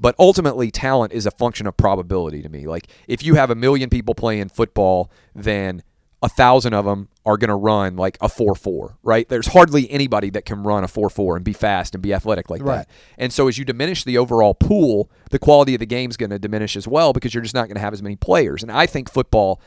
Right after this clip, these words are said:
Speaker 1: I think we've reached peak football. As much as I love the sport, and we're, we're doing this on a Sunday, I watched N F L all morning. I've been betting on all these college football
Speaker 2: Me
Speaker 1: games
Speaker 2: too.
Speaker 1: all week. I love it. I mean, it's my favorite sport.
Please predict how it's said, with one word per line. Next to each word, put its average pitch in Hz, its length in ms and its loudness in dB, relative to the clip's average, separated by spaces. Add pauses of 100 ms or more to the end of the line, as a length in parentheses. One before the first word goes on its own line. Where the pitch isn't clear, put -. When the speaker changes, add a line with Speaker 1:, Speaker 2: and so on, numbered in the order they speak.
(340)
Speaker 1:
I 131 120 2
think 165 160 -4
we've 120 180 -4
reached 120 320 -4
peak 123 220 0
football. 85 380 -2
As - 100 -6
much 147 160 4
as 139 40 -6
I 127 100 4
love 110 200 2
the 104 80 -8
sport, 90 340 -4
and 98 260 -12
we're, 113 160 -8
we're 123 180 0 (120)
doing 123 160 4
this 117 120 -2
on 110 80 0
a 98 40 -4
Sunday, 113 360 0
I 107 60 2
watched 104 280 0
N 107 60 -4
F 104 120 -4
L 107 160 2
all 107 120 2
morning. 107 340 -4
I've 101 120 -4
been 104 140 -6
betting 107 280 -2
on 101 100 -2
all 98 120 0
these 104 120 -8
college 113 300 0
football 104 300 0
Speaker 2:
Me 143 80 0
Speaker 1:
games 107 100 -2
Speaker 2:
too. 120 100 2
Speaker 1:
all 107 120 2
week. 107 240 0 (260)
I 143 60 0
love 135 260 0
it. - 160 -20
I 110 40 -20
mean, 113 120 -12
it's 110 100 -12
my 120 80 -10
favorite 123 360 -6
sport. - 340 -8